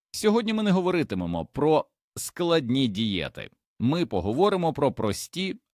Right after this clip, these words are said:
але надзвичайно потужні продукти, які можуть стати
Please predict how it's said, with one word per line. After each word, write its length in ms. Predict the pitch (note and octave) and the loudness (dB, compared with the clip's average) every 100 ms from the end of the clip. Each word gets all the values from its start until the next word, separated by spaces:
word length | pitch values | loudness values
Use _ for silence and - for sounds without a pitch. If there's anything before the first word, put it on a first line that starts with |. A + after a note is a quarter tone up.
| - | 2
але 320 | D3 F#3+ A3 | 4 4 2
надзвичайно 720 | G#3 D#3+ C#3 C3 A#2 B2+ C3 | 0 -2 -2 0 0 0 0
потужні 460 | C#3+ B2+ A2+ A2 A2+ | -2 -2 -2 -2 -2
продукти, 600 | C#3 C#3+ E3 - D#2+ - _ _ - | -2 2 2 0 -4 -10 _ _ -8
які 440 | A2 C#3 - D#3+ | -2 -2 0 2
можуть 400 | A#2 A2+ D#2+ D#2 | 2 2 -2 -8
стати 500 | - B2+ A#2 - C2+ | -4 0 0 -2 -10